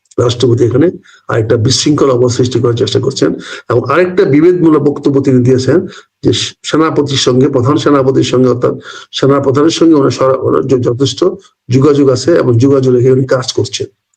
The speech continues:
কাজে আপনি শপথ নিবেন সংবিধানে অনুযায়ী, আবার তার সঙ্গে খারাপ ব্যবহার করবেন। At least আমি সভাপতি সাহেবকে ধন্যবাদ দেই যে মরার আগে যে উনি একটু জাগতে পারছেন। ওনার তো এমনিও ধরেন নির্বাচন হওয়ার পরে তো তার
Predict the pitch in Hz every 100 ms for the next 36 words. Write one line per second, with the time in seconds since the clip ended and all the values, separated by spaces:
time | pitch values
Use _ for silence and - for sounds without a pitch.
0 | _ _ _ _ _ - 127 139 160 139
1 | 147 147 185 185 185 160 147 143 147 139
2 | 143 139 147 143 139 131 131 123 - -
3 | - _ 123 131 127 139 135 - 143 139
4 | 139 135 127 120 135 127 139 123 123 120
5 | - - _ _ 127 131 170 160 151 160
6 | 160 156 - 131 139 139 160 139 139 117
7 | 139 147 143 139 131 - - _ _ _
8 | - 110 135 147 143 139 135 135 123 123
9 | 127 123 117 131 - - 107 107 - -
10 | - _ _ _ _ _ _ _ _ _
11 | _ _ _ _ _ 120 143 - 165 147
12 | 151 165 151 147 147 143 143 143 139 135
13 | 123 135 127 139 135 131 127 131 127